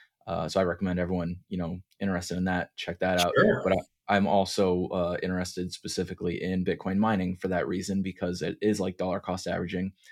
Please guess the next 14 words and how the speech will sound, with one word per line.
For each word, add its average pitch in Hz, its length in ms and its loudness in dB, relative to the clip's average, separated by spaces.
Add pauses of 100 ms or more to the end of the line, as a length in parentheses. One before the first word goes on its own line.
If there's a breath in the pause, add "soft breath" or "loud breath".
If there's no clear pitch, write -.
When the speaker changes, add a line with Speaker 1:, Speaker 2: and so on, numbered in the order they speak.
Speaker 1:
converting 90 380 -2
electricity 90 500 -4
directly 92 420 -4
into 92 140 -2
Bitcoin, 95 440 -4 (240 soft breath)
usually 107 440 4
at 90 120 2
a 90 40 -2
pretty 101 220 2
significant 95 520 -4
discount 98 420 -2
as 92 180 -4
compared 95 360 -2
to, 90 100 -6